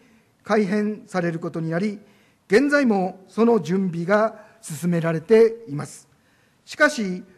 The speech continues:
冒頭でも述べた通り、その新しい制度で何がどう変わるのか、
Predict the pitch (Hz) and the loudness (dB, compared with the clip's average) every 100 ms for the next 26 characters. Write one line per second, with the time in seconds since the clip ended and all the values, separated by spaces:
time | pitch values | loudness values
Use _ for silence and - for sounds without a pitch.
0 | - 180 240 214 277 269 269 190 160 196 | -2 2 2 2 -4 -2 0 0 -2 -2
1 | 214 214 214 196 156 - _ _ _ - | -4 0 2 2 -2 -12 _ _ _ -2
2 | 247 240 214 254 269 262 254 247 220 190 | 2 4 2 2 0 -2 -6 -8 -4 -2
3 | 180 165 208 220 - - _ - 196 320 | -2 2 2 2 -6 -20 _ -4 0 0
4 | 311 220 165 247 233 - 165 208 247 214 | 0 -2 2 2 2 0 -2 0 0 0
5 | 123 | -4